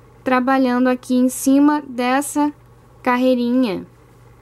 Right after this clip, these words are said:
de ponto baixo e correntinha que a gente fez, acabou de fechar, acabou de finalizar aqui. E aí não vai ter o,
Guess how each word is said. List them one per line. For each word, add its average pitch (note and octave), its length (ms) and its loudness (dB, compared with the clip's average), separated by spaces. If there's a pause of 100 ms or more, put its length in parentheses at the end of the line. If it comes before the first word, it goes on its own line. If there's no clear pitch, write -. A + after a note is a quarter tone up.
(1500)
de A3 240 0
ponto B3+ 380 -2
baixo G3+ 440 -4
e - 20 -8
correntinha B3 800 -2
que C#4 80 -4
a C#4+ 40 0
gente C#4+ 300 0
fez, B3+ 480 -2
acabou A#3+ 380 -4
de A3+ 120 -6
fechar, C4+ 540 -4 (840)
acabou G3 240 -8
de G3 120 -14
finalizar G#3 560 -6
aqui. - 280 -10 (560)
E A3+ 100 -2
aí A#3 260 2
não C4+ 180 2
vai D4+ 160 0
ter C4+ 320 0
o, C#4 100 -2